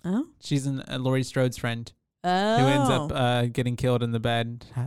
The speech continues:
Speaker 2: uh, when she's having sex with that one dude. And then after
Speaker 1: That's the same girl?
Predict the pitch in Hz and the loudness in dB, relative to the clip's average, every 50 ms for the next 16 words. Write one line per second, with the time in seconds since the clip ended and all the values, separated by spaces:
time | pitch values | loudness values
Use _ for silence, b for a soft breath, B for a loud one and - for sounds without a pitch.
0 | - - 139 127 123 123 127 120 120 123 113 - 123 113 123 123 120 120 120 120 | -6 -6 -4 -2 0 0 0 0 -2 -2 -2 -4 -6 -6 -6 -6 -6 -6 -8 -8
1 | 117 B B B B B B B - - - 127 120 - - - - 131 123 - | -10 B B B B B B B -14 -6 -4 -4 -4 -4 -8 -10 -6 -6 -4 -2
2 | - 120 117 123 123 127 131 139 143 139 131 120 117 117 117 117 117 - - - | -2 -2 0 0 0 2 2 2 4 4 2 2 0 -2 -2 -4 -4 -2 0 0
3 | 262 359 - 440 381 - - - - 196 190 214 311 349 302 226 - 185 202 - | 0 2 2 0 -2 -2 -4 -8 -4 -2 -2 0 2 2 2 2 2 0 0 2
4 | 214 302 392 | 2 4 4